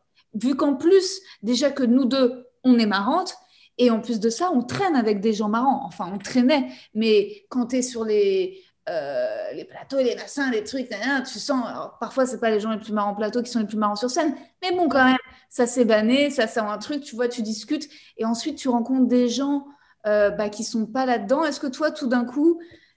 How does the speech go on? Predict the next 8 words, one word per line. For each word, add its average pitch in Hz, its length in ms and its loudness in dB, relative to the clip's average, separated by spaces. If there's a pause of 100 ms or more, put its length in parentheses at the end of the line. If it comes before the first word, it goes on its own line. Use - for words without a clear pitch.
tu, 220 680 -4
c'est, - 240 -12
parfois, 262 300 0
est-ce 254 120 -2
que 277 80 -4
l'absence 247 420 0
de 240 100 0
fantaisie, 247 920 0